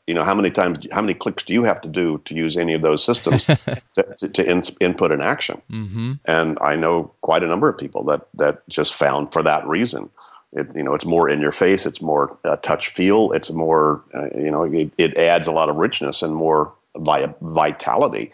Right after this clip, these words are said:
Speaker 1: essentially, to, and realness to their list. 'Cause the computer's tough, out of sight, out of mind, you know, and you have to have the discipline to know what to go look at appropriately when.
Speaker 2: Mm-hmm.
Speaker 1: See, the pla-, the paper planners were in your face, and they were
Speaker 2: Yeah.
Speaker 1: in your hands,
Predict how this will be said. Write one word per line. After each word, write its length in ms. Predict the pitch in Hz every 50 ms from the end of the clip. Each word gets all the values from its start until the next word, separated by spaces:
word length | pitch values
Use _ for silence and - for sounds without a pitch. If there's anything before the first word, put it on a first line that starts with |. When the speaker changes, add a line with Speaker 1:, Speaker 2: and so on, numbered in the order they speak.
| - - _
Speaker 1:
essentially, 500 | - - - 82 76 - - 64 67 69 -
to, 140 | - 78
and 240 | 73 73 73 71 71
realness 380 | 78 95 123 127 - 76 71 -
to 140 | - 76 -
their 160 | 65 65 78
list. 420 | 104 110 - 113 - - - _
'Cause 140 | - 90 76
the 80 | 90 85
computer's 520 | - 90 78 120 147 147 113 87 - -
tough, 340 | - - - 107 147 147 - - -
out 140 | 80 87 92
of 40 |
sight, 260 | - - 95 101 110 101
out 140 | 95 110
of 80 | 110 90
mind, 340 | 85 95 113 123 101 - - _ _ _ _ _ _ _ _ _ _ _ _ _ _ _
you 60 | 82 80
know, 240 | 80 80 82 - -
and 160 | 80 76 78
you 120 | 82 92 90
have 160 | 92 90 82
to 80 | - 80
have 160 | 85 82 76
the 60 | 76
discipline 540 | 71 76 98 131 - - 107 - 95 87 78
to 100 | - 85
know 180 | 85 85 85 80
what 340 | 78 73 82 - - - -
to 60 | -
go 160 | 85 90 87
look 280 | 82 87 98 101 - -
at 260 | 80 76 71 - - _ _ -
appropriately 640 | - - - - 131 147 - - - - - 65 67
when. 560 | 69 76 80 110 143 131 78 62 57 50 - _ _ -
Speaker 2:
Mm-hmm. 300 | 113 110 107 95 87 104
Speaker 1:
See, 100 | 104 104
the 120 | 85 - -
pla-, 280 | - - 131 120 -
the 100 | 101 -
paper 300 | - 202 202 202 196 92
planners 440 | - - 135 127 135 107 80 78 -
were 140 | 80 80 82
in 100 | 82 80
your 120 | 65 60
face, 460 | - - 139 110 - - - - - - _ _ _ _ _
and 80 | 87 92
they 80 | 95 92
were 140 | 92 95
Speaker 2:
Yeah. 40 | 92
Speaker 1:
in 40 | 92
your 120 | 87 78
hands, 540 | - - 120 104 92 71 57 - - - -